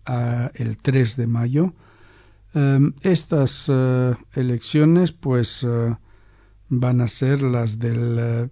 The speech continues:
veinticinco aniversario de la Federación. La Federación fue creada, fundada, eh, por, eh, Samuel Toledano, Zichrono Libraja, que estuvo a cab-, a su cabeza durante unos trece años.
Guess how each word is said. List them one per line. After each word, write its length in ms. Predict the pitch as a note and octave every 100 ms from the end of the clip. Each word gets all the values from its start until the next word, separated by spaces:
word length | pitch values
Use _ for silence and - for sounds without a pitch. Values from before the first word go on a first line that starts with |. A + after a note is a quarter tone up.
| -
veinticinco 680 | C3 B2 B2 B2 A2 E3 D3
aniversario 600 | B2+ B2 A#2+ - C3+ C3
de 100 | A#2+
la 100 | A#2
Federación. 840 | - B2 A#2 A2+ - E3+ G#3 - - _ - - - -
La 100 | B2
Federación 640 | - B2 A#2+ A#2 D3+ C3+
fue 340 | B2+ C3+ B2 A#2
creada, 680 | - A#2+ A#2+ C3+ B2 A2+ - - - _ - - -
fundada, 920 | - C3 A#2+ A#2 C#3 B2+ A#2+ G#2+ - _ _ _ _ _ _
eh, 140 | C#3 B2 -
por, 340 | C#3+ C3+ D3 -
eh, 180 | A#2 A2+
Samuel 440 | - A#2 B2+ B2
Toledano, 840 | C3 A#2 A2+ C3 F#3 D#3+ A2+ A2
Zichrono 400 | G#2+ A#2+ C3+ B2
Libraja, 540 | A#2+ A#2 A2+ - D#3+ E3
que 140 | -
estuvo 440 | A2 - B2+ A2+ A2
a 120 | G#2+ - - -
cab-, 260 | A2+ A2+ -
a 120 | A#2
su 200 | - C#3
cabeza 540 | - A#2+ C3+ C3 B2
durante 440 | A2+ B2 A#2 A2+ C3
unos 240 | A#2 -
trece 380 | B2+ B2 - B2+
años. 520 | C3+ E3 A3 A3 -